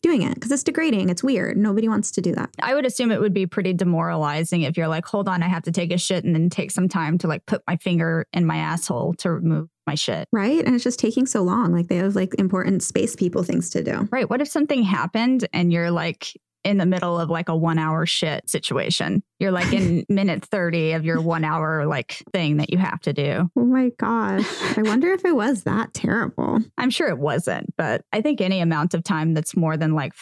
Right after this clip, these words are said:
Speaker 2: five minutes, you're just, either you are just really having an issue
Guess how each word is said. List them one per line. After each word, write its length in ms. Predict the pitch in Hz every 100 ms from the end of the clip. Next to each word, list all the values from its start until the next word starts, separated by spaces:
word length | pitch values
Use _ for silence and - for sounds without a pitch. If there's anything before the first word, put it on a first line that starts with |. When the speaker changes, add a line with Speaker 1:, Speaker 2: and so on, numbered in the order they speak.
| - 170
Speaker 2:
five 260 | 147 - -
minutes, 480 | 151 117 151 - 165
you're 80 |
just, 260 | 165 - - 180
either 320 | 180 185 175 165
you 300 | 196 180 180
are 140 | 175
just 300 | 175 165 - 156
really 280 | 180 175 185
having 280 | 185 170
an 140 | 156 117
issue 420 | 180 - 277